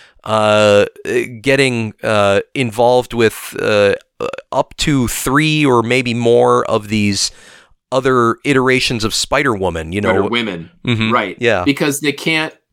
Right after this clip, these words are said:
Speaker 2: they can't involve Spider-Man in these offshoot side character, like Venom.
Speaker 1: Right,
Speaker 2: Right?
Speaker 1: right. Mm-hmm.
Speaker 2: And what was the most recent, wasn't there a Morbius movie
Speaker 1: Yeah, there was the
Speaker 2: recently?
Speaker 1: Morbius, the Jared Leto vehicle.
Speaker 2: And then there
Speaker 1: Yeah.
Speaker 2: was, I thought there was another one that, oh, Kraven.
Speaker 1: Kraven, which hasn't come out yet.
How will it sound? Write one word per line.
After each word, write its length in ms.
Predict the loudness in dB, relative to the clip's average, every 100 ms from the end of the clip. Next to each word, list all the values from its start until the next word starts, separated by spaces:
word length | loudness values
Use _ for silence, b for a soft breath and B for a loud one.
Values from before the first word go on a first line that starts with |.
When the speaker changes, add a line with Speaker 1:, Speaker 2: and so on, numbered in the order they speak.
| -6
Speaker 2:
they 120 | -6
can't 340 | -4 -2 -2 -2
involve 520 | -2 0 2 2 0
Spider-Man 840 | -6 -4 -2 -2 -6 -6 -8 -10 -4
in 180 | -4 0
these 400 | 2 2 -2 -8 -2
offshoot 680 | -2 -2 -6 -4 -4 -4 _ _ -16
side 480 | -8 -2 0 -2 -6
character, 440 | -4 -4 -4 -4
like 180 | -4 -4
Venom. 500 | -6 -6 -6 -12 -14
Speaker 1:
Right, 340 | -4 -2 -2 -4
Speaker 2:
Right? 140 | -2
Speaker 1:
right. 240 | -2 -2 _ -10
Mm-hmm. 240 | -6 -4
Speaker 2:
And 100 | -2
what 100 | -2
was 160 | -2 -2
the 80 | 0
most 280 | 0 -2 -2
recent, 320 | -2 -4 -4
wasn't 280 | -2 -2 0
there 120 | 0
a 40 |
Morbius 520 | 0 0 0 2 0
movie 280 | 2 0 2
Speaker 1:
Yeah, 140 | 0 2
there 80 | 0
was 100 | 0
the 80 |
Speaker 2:
recently? 200 | 0 0
Speaker 1:
Morbius, 420 | 2 0 0 -2 -2
the 120 | -4
Jared 340 | -2 0 0
Leto 400 | 0 2 2 0 -6 _ -14
vehicle. 300 | -4 -4 -2
Speaker 2:
And 100 | -2
then 100 | 0
there 120 | 0
Speaker 1:
Yeah. 60 | 0
Speaker 2:
was, 160 | -2 -4
I 60 |
thought 160 | -4 -2
there 100 | 0
was 140 | 0
another 340 | 0 0 2 2
one 180 | 0 -2
that, 160 | -6 -4
oh, 160 | -2 -2
Kraven. 520 | -2 -2 -2 -8 -16 _
Speaker 1:
Kraven, 400 | 0 0 0 -2
which 180 | -2 -2
hasn't 280 | -2 -2 -2
come 100 | -2
out 140 | -2
yet. 160 | -4 -10